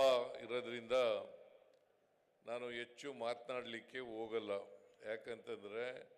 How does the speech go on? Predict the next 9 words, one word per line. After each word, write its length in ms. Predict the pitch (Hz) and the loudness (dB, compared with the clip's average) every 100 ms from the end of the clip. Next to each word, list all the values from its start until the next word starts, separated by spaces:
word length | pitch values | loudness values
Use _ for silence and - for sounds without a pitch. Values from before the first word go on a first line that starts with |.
| - _ _ _ _ _ _ 95 | -20 _ _ _ _ _ _ -6
ನಾಲ್ಕು 640 | 107 127 139 143 143 - - 139 131 | 0 2 2 0 -2 -8 -16 -12 -4
ಗಂಟೆ 640 | 127 123 - 139 147 147 147 - - - | -4 -4 -2 2 2 2 -2 -10 -18 -16
ಮೂವತ್ತ, 680 | 113 123 139 139 - - - | -8 -2 0 0 -6 -14 -8
ನಲವತ್ತು 1080 | 120 110 131 143 143 - 135 135 131 131 131 | -2 0 2 2 2 0 2 4 4 2 -2
ನಿಮಿಷದ 360 | 127 135 - | -6 -8 -8
ಒಳಗಡೆ 680 | 127 123 143 156 151 127 123 - - - - - - - _ - | -2 2 4 8 8 8 6 -2 -10 -16 -20 -20 -20 -20 _ -2
ನಾವು 580 | 120 131 143 156 180 - - 123 123 | 0 0 -2 -6 -10 -16 -20 -16 -12
ಈ 20 | 104 | -2
ಜಾಗವನ್ನ 540 | 117 131 131 123 110 | 0 2 0 -4 -4